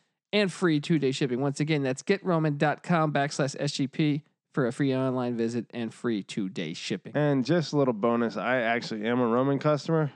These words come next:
Speaker 2: I'm
Speaker 1: Yeah.
Speaker 2: not shitting you. And, uh, look, was, uh,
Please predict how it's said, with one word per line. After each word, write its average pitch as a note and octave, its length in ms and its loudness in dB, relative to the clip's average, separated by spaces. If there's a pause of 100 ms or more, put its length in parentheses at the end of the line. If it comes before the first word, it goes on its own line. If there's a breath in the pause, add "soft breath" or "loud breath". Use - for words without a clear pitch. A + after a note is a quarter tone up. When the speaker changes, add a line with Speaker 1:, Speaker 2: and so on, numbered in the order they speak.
(200)
Speaker 2:
I'm G#2 200 -2
Speaker 1:
Yeah. G#2+ 60 -2
Speaker 2:
not G#2+ 200 0 (180)
shitting D3 400 0
you. D3 200 2 (480)
And, A2+ 360 0
uh, G2+ 320 0 (380)
look, B2 280 0 (880)
was, B2 240 0
uh, C3 720 4